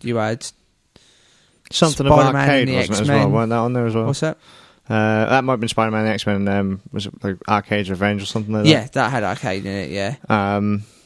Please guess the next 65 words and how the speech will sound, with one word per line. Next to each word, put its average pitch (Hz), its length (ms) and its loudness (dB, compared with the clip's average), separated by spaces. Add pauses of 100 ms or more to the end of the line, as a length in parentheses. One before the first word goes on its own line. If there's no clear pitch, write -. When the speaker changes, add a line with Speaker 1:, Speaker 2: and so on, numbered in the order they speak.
Speaker 2:
I 107 40 -4
think 117 140 2
I 127 100 4
definitely 123 300 0
played 113 200 2
that 107 140 0
'cause - 80 -6
I 107 60 0
rented 104 260 -2
that 110 160 -2
from 104 120 -8
Kirkley 135 400 -2
Video 117 340 0
Hire 87 400 -2
Speaker 1:
That - 180 -2
was 98 240 -6
Speaker 2:
before 113 360 0
it - 40 2
got 123 100 2
Speaker 1:
awful. 117 140 -2
Speaker 2:
turned 110 120 0
into 107 120 -2
Speaker 1:
That 120 100 2
Speaker 2:
a 113 40 -4
Speaker 1:
game 135 120 0
was 101 80 2 (120)
Speaker 2:
florist. - 180 -12
Speaker 1:
terrible, 123 520 -2
terrible, 120 440 -4
terrible 117 380 -6
game. 104 340 -6 (200)
Speaker 2:
No, 139 120 4
it 151 40 2
wasn't 170 140 0
very 101 180 -2
good, 107 100 -4
was 117 120 -6
it? 107 40 -6
Speaker 1:
But, 143 260 2
um, 135 280 0 (120)
the 156 200 2
s-, - 220 -2
actual 160 300 -2
Spider-Man 135 440 2
game, 113 200 -4
Mega 120 120 -4
Drive, 120 180 -4
was 127 120 -8
really 127 140 -2
good, 127 340 -4
yeah. 120 240 -2 (160)
Speaker 2:
Hmm. 113 120 -6 (440)
Speaker 1:
Yeah, 117 260 -4 (140)
um, 147 260 4
like, 160 280 2
you 185 120 0
only 185 160 4
had 170 160 2
a 165 40 0
limited 165 260 0
time 180 220 2
to - 100 -8
complete 160 260 0
the 139 100 -6
game. 160 320 2